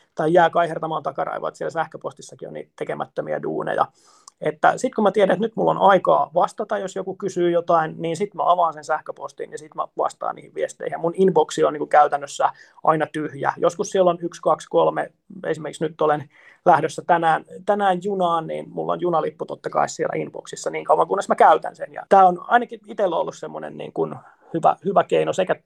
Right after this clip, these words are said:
työssä että vapaa-ajalla, että koko ajan näkee niitä semmosia kuvia ihmisten älypuhelinten kotivalikosta, missä on kolmetoistatuhatta lukematonta sähköpostia. En mä oikein ymmärrä, miksi. Ei niitä tule koskaan sieltä luettua. Ne voi ihan hyvin kaikki saman tien arkistoida,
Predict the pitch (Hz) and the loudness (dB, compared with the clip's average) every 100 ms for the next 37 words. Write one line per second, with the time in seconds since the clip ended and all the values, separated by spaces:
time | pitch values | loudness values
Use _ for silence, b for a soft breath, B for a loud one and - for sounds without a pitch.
0 | _ 165 160 - - - 160 - - - | _ 0 0 -2 -8 -6 -6 -4 0 0
1 | - 165 156 B B B 190 202 185 190 | 0 0 -2 B B B 2 4 4 2
2 | 190 190 170 160 165 151 165 160 160 - | -2 0 -2 -2 -6 -6 -8 -10 -6 -6
3 | - 160 160 147 - 151 156 - 156 139 | -6 -6 -2 -2 -4 -12 -12 -10 -10 -10
4 | _ _ _ - 170 160 156 156 151 151 | _ _ _ -2 -2 -2 -2 -4 -4 -4
5 | 156 165 156 156 151 156 - - - - | -2 0 2 2 2 -2 -6 -10 -8 -4
6 | - 87 - 85 82 80 85 - - 151 | -4 -4 -4 -2 0 -2 -2 -4 -2 -4
7 | - 156 156 156 - 156 160 160 151 - | 0 -2 0 -2 -2 -4 -2 0 0 -2
8 | - - - - - - - 202 180 220 | -8 -10 -10 -12 -12 -10 2 4 6 6
9 | 190 180 160 156 151 147 151 - - 190 | 4 2 0 -2 -4 -6 -10 -14 -6 -4
10 | 165 165 190 214 190 180 151 156 170 175 | -4 -4 0 2 2 2 2 0 2 2
11 | 156 - 151 160 170 180 180 156 165 156 | 2 -2 -2 0 0 0 0 0 0 -2
12 | 156 160 160 - 156 151 - - - - | 2 2 0 -4 -4 -4 -8 -10 -2 -2
13 | - - - - - | -4 -10 -4 0 0